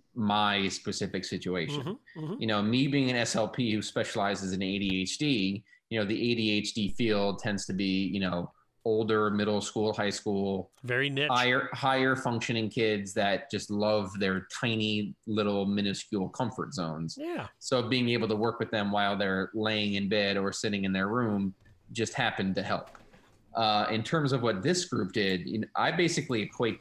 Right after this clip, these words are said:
Speaker 1: like, so basically once teletherapy started for me in March, I didn't contact parents saying, "Oh, this is gonna be the same as in person. Uh,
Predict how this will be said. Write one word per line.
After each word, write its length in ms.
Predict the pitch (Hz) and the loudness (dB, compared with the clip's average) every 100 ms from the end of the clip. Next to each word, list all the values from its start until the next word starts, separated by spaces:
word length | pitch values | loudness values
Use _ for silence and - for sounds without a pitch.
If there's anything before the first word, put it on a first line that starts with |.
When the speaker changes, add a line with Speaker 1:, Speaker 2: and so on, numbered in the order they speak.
| - | -4
Speaker 1:
like, 300 | 123 113 - - _ _ | 0 0 0 -10 _ _
so 180 | - 151 | -2 2
basically 440 | 165 185 202 175 | 2 2 4 4
once 440 | 135 131 123 160 - | 2 0 0 0 0
teletherapy 640 | 170 147 139 139 127 120 | 2 4 4 4 2 0
started 380 | - 127 117 95 | 0 2 2 0
for 120 | 110 | 0
me 220 | 107 104 | 0 2
in 120 | 95 | 2
March, 520 | 95 92 87 - - - _ _ _ _ - | 2 0 -2 -6 -12 -14 _ _ _ _ -2
I 180 | 123 160 | 0 2
didn't 300 | 156 135 127 | 2 2 0
contact 560 | 147 127 120 117 107 | 0 0 2 0 0
parents 540 | - 123 113 101 - - | 0 0 0 -2 -4 -6
saying, 600 | - 120 107 101 98 95 - _ _ - | -2 0 0 0 -2 -4 -8 _ _ -2
"Oh, 360 | 135 131 95 | 2 2 0
this 180 | 90 107 | -2 -2
is 80 | 123 | -2
gonna 160 | 113 104 | 0 0
be 100 | 98 | 0
the 80 | |
same 320 | 92 - 110 98 | 0 0 0 0
as 100 | 95 | -2
in 120 | 92 | -4
person. 380 | 123 117 - 73 - _ _ _ _ - | -2 -2 -2 -8 -12 _ _ _ _ -2
Uh, 300 | 101 98 | 0 2